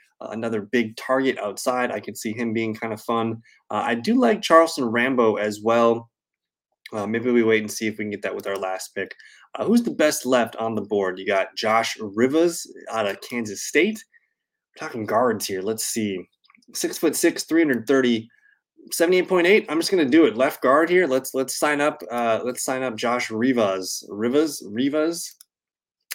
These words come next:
And then we'll do a, a final pick here with the whatever, like, who really cares? Let's just try and get a camp body in here. I'm going to the receiver room.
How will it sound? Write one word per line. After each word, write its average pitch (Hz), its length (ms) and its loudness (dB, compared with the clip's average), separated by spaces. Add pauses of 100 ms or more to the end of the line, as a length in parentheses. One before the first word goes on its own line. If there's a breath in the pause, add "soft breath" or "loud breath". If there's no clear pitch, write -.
And 123 120 -4
then 151 120 2
we'll 160 100 4
do 180 240 10
a, 170 200 2
a 170 40 2
final 196 340 2
pick 240 220 -2
here 110 240 2
with 127 160 -2
the 139 340 4 (680 soft breath)
whatever, 151 680 0
like, 104 180 -2
who 165 180 0
really 170 240 6
cares? 143 300 2
Let's 117 220 -4
just 143 200 -6
try 139 160 0
and 127 100 -2
get 127 100 0
a 117 40 -4
camp 135 320 -6
body 131 320 2
in 135 80 0
here. 139 120 2
I'm 117 100 -2
going 127 220 0
to 127 60 0
the 120 120 0
receiver 147 500 -2
room. 175 340 2